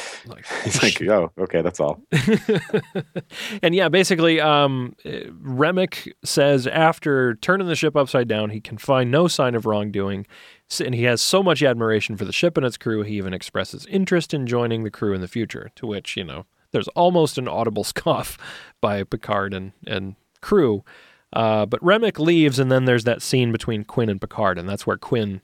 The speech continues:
Speaker 1: uh, tells Picard all that stuff, Andrew, that you were just talking about, where there's,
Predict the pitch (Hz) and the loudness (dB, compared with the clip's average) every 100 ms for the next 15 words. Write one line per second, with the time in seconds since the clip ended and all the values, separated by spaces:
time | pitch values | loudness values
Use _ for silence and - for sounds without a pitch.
0 | _ _ - 104 95 - 117 98 98 - | _ _ -6 -2 -2 -2 -4 -2 -4 -10
1 | - _ - 104 95 117 117 80 - 107 | -14 _ -6 -4 -4 -2 -4 -4 -4 -6
2 | - - 117 107 98 110 95 92 - - | -6 -6 -4 -2 -4 -4 -6 -8 -10 -10
3 | - - - - 107 95 92 92 - | -10 -14 -14 -12 -8 -6 -6 -8 -10